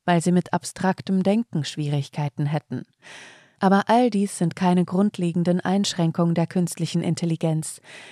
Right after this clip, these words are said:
Die Entwickler arbeiten daran und ich glaube, dass sie in weniger als zwei Jahren, möglicherweise sogar viel schneller, weitgehend behoben sein werden.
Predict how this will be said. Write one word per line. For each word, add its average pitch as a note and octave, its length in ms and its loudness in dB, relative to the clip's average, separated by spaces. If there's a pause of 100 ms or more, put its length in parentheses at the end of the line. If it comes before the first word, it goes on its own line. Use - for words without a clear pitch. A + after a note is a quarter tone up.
Die A3 140 0
Entwickler G3+ 600 0
arbeiten F3 480 0
daran E3+ 360 0
und D#3+ 200 -2
ich - 140 -8
glaube, E3 360 2
dass E3 220 -2
sie - 80 -4
in F3 180 0
weniger F#3+ 460 2
als - 260 -2
zwei F#3 320 4
Jahren, F#3 480 4
möglicherweise D#3 800 2
sogar D#3+ 360 4
viel F3+ 200 2
schneller, F#3+ 500 4 (100)
weitgehend F#3 760 0
behoben G3+ 420 0
sein C#3+ 320 0
werden. C#3 440 -4